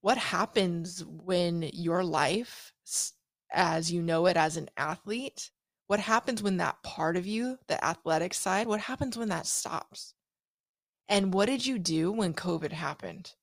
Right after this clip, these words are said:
I think there are some of us that thrived during covid. We were in the right mindset where we knew that there was something that was out of our control,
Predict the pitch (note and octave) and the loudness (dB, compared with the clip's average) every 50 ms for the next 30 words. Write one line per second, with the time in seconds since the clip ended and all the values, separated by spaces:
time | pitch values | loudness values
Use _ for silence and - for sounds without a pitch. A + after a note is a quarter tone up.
0 | _ _ _ _ _ _ _ _ _ _ _ _ _ _ _ _ - - F3+ F3 | _ _ _ _ _ _ _ _ _ _ _ _ _ _ _ _ 0 0 2 2
1 | - A3+ A#3 B3+ C#4 - - - - _ _ _ _ _ _ _ _ _ _ _ | 2 0 0 0 -2 -4 -10 -12 -12 _ _ _ _ _ _ _ _ _ _ _
2 | _ - G3 F#3+ G3 F#3+ F3+ - - - F3 F#3 G3+ G#3 F#3+ G3+ G3+ G#3 A3 G#3+ | _ 4 6 8 8 8 6 6 4 2 4 4 4 4 4 6 6 6 4 2
3 | - - - - - - - _ _ _ _ _ - E3+ D#3+ D#3 D#3 D#3 - - | 0 0 0 -2 -4 -6 -10 _ _ _ _ _ -2 0 2 2 2 0 0 -4
4 | _ _ _ _ E3 D#3+ D#3+ E3 D#3 B2+ F#2+ E2+ - - - - - _ _ _ | _ _ _ _ -6 0 2 4 4 4 2 0 -2 -6 -10 -14 -14 _ _ _
5 | _ E3 E3+ E3 D3+ C#3 D3+ - F3 F3 - A2 - B2 - G3+ - - _ _ | _ -6 -4 -4 -2 -4 -6 -6 -4 -4 -4 -4 -6 -8 -8 -10 -12 -16 _ _
6 | _ _ _ _ _ _ _ _ _ _ _ - F#3+ G3+ G#3+ A3+ G#3+ F#3 F#3+ F#3 | _ _ _ _ _ _ _ _ _ _ _ -6 -2 2 4 4 6 6 4 2
7 | E3+ D#3+ D#3 D#3+ E3 F3 G#3 F3 F3+ F3 E3+ E3+ E3+ F3 - - E3+ D#3+ D#3 - | 2 2 2 2 4 4 4 2 2 2 2 2 0 0 0 0 2 2 2 2
8 | F3 E3+ D#3+ D#3+ D#3+ D#3+ D#3+ E3 E3+ E3+ F3 F3 F3+ F3+ E3 D#3 D3+ - - D#3 | 2 0 0 -2 -2 -4 -4 -6 -8 -8 -10 -10 -4 -2 0 0 0 0 0 -2
9 | D3+ D3 C#3 - - E3+ E3+ E3+ - E3 E3 D#3 C#3 - - A#2 D#3 F3 D3+ D3 | 0 0 0 0 2 2 0 0 -2 -4 -4 -4 -4 -4 -4 -4 -2 0 0 0
10 | D3+ D#3+ - D3+ D3+ D3+ - E3 D3+ - - D3+ D3+ C#3+ A#2 A2 D3 - | 0 0 0 -2 -2 -2 -4 -6 -6 -4 -2 0 2 2 2 0 -2 -6